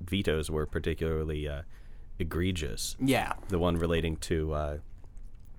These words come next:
Speaker 1: availability, abortion access at colleges.
Speaker 2: Yeah.
Speaker 1: That's fucked up.
Speaker 2: Yeah.
Speaker 1: And that's, like, unjustifiably fucked up. There's no basis for that shit.
Speaker 2: Yeah. So a bit of a, a bit of a mixed bag here as he, you know, finally leaves his <laughs> second term as governor.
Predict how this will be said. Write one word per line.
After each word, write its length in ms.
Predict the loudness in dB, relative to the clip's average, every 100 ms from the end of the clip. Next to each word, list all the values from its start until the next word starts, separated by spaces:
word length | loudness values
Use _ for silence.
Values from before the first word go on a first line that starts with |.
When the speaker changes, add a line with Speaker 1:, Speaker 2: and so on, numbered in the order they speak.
| -6
Speaker 1:
availability, 880 | 0 4 4 4 4 4 4 0 -2 -4 -2
abortion 380 | 0 2 2 4
access 420 | 0 4 2 4
at 100 | 0 -2 -2
colleges. 440 | 4 4 4 0 -2 -6 -6
Speaker 2:
Yeah. 200 | -4 2
Speaker 1:
That's 240 | 4 4 2
fucked 360 | 6 6 8
up. 240 | 8 8 2 -8 -2
Speaker 2:
Yeah. 260 | 4 4 4
Speaker 1:
And 160 | 6 6
that's, 180 | 8 8
like, 240 | 6 6 6
unjustifiably 880 | 8 10 8 8 6 8 6 4 0
fucked 300 | 0 0 0
up. 140 | 2
There's 180 | 4 4
no 260 | 6 6 6
basis 440 | 6 4 0 -2
for 120 | -2
that 200 | -2 -4
shit. 180 | -6 -8 -8 0
Speaker 2:
Yeah. 340 | 2 4 0 -6 -12 -12 -10
So 140 | 4 6
a 40 |
bit 140 | 10 10
of 80 |
a, 120 | 10 10
a 40 | 8
bit 180 | 8 8
of 80 |
a 60 | 10
mixed 280 | 8 6 8
bag 260 | 8 8
here 200 | 8 6
as 120 | 6 6
he, 240 | 6 4 0 -8 2
you 80 | 6
know, 120 | 6
finally 300 | 8 6 8
leaves 220 | 8 6 6
his 140 | 6
<laughs> 80 | 6
second 240 | 4 4
term 260 | 8 8 8
as 120 | 6
governor. 400 | 2 2 2 0